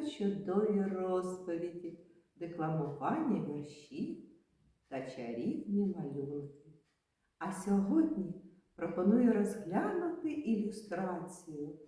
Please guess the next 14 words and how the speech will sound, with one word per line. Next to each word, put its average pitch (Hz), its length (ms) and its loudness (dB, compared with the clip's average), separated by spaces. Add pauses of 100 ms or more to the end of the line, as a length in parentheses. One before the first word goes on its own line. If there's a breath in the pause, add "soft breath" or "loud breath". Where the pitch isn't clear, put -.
(280)
"Безпека - 840 -6
в - 220 -10
природі" 170 840 0 (600)
та 131 160 0
скласти - 920 0
за 156 400 2
нею 226 500 2 (160)
розповідь. 165 1120 -2 (1400)
Безпека — 175 800 6
це - 160 6 (160)
відсутність 277 840 4
загроз 185 600 6
життєво 180 500 6
важливим 151 800 6